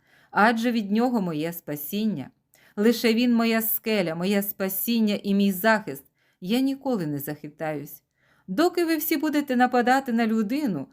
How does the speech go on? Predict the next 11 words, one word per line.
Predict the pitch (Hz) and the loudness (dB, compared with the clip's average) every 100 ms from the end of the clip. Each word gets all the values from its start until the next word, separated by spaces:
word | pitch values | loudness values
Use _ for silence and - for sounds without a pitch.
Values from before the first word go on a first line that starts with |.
| _ | _
щоб | - 226 214 | -6 -2 0
її | 214 226 | 2 2
повалити, | 202 226 240 254 190 147 139 - _ _ - | 0 -2 0 2 0 -4 -10 -14 _ _ -4
наче | 214 220 233 | 0 2 0
похилену | 226 220 247 233 214 208 | 0 0 2 4 2 0
стіну | 208 220 214 294 220 - _ | -4 -2 2 2 0 -6 _
або | - 202 208 | -2 2 2
розхитану | 208 208 220 214 202 208 208 | 0 -2 -4 -2 -2 -2 -2
огорожу. | 220 226 294 269 143 139 - _ _ _ _ | -2 0 0 0 -2 -6 -14 _ _ _ _
Народе | 185 208 220 240 208 165 | -2 0 2 2 2 -2
мій, | 151 147 139 | -4 -6 -8